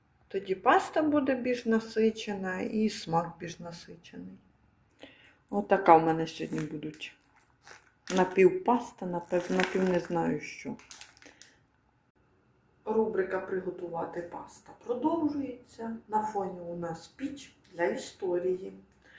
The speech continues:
І ще хочу поділитися, у мене там от вікно є. У мене виникло бажання його помити.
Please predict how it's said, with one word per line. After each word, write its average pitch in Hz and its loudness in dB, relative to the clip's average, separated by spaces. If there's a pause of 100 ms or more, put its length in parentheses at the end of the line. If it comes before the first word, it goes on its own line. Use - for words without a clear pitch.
(440)
І - -18
ще 214 -6
хочу - -8
поділитися, 196 0
у - -4
мене 196 2
там 190 -6
от 196 -12
вікно 220 0
є. 180 -6 (1700)
У 190 -4
мене 220 6
виникло 226 4
бажання 214 4
його 202 0
помити. 202 -2